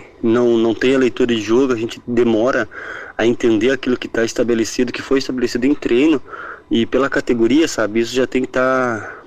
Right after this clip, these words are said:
pronto dentro do atleta, porque tá uma, tá uma casinha pro profissional, então não pode cometer erros individuais, assim, gravíssimos que afetam o, o resultado no final. Essa leitura do jogo e n-, nos dois tempos,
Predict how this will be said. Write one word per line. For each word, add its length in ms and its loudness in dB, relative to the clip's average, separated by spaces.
pronto 340 2
dentro 300 0
do 160 0
atleta, 460 -2
porque 200 -4
tá 140 0
uma, 320 2
tá 60 0
uma 160 2
casinha 540 2
pro 120 -4
profissional, 520 0
então 180 -2
não 160 2
pode 500 0
cometer 600 2
erros 220 -2
individuais, 540 0
assim, 540 0
gravíssimos 840 0
que 160 2
afetam 560 0
o, 180 -2
o 40 2
resultado 600 -2
no 80 2
final. 300 0
Essa 200 -4
leitura 400 2
do 200 2
jogo 360 2
e 20 2
n-, 560 0
nos 180 2
dois 280 0
tempos, 420 -2